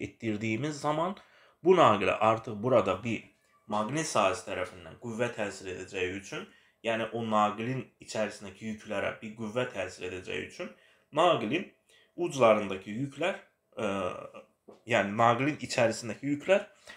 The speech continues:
uclara yığılmağa başlayır. Bunu da biz Lorentz qüvvəsinə əsasən təy-, təyin edirik. Yəni tərkibində bunun müsbət yüklər də, mənfi yüklər də var, hər yerdə paylanıb. Bunu maqnit sahəsinə gətirdiyimiz zaman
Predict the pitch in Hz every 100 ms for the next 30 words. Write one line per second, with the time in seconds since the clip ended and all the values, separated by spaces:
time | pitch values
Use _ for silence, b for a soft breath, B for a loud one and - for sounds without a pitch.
0 | B 175 139 113 143 147 110 101 98 98
1 | - - - 120 175 220 151 135 208 -
2 | b b b - 175 208 180 - 151 147
3 | 147 156 147 - 104 98 101 98 - -
4 | 104 95 85 - 135 143 113 156 143 147
5 | 143 135 127 135 127 98 - _ _ _
6 | _ _ _ - - 123 113 - 131 127
7 | 107 101 95 - - 104 104 127 135 135
8 | 147 143 147 151 - - _ - 104 104
9 | 107 120 135 131 135 143 - B B B
10 | - 165 165 147 143 175 175 151 123 -
11 | 104 117 117 127 123 131 147 143 98 110
12 | 180